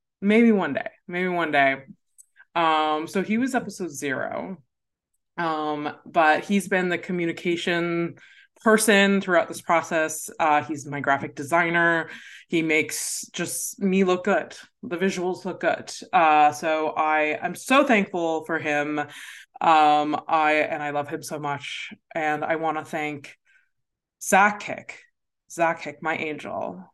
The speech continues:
my angel Zach Hick. He is the producer, technician, editor extraordinaire. He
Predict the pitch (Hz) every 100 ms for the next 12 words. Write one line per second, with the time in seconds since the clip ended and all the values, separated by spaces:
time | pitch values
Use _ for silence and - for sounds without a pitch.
0 | - 165 165 156 160 156 143 - - 113
1 | - - _ - - - - 170 160 156
2 | - 170 - 170 180 170 147 139 135 165
3 | 175 - 147 139 135 135 - _ - 240
4 | 208 175 156 139 143 - 143 131 131 120
5 | 123 123 127 - - - - _ _ -
6 | 202 180 170 165 160 151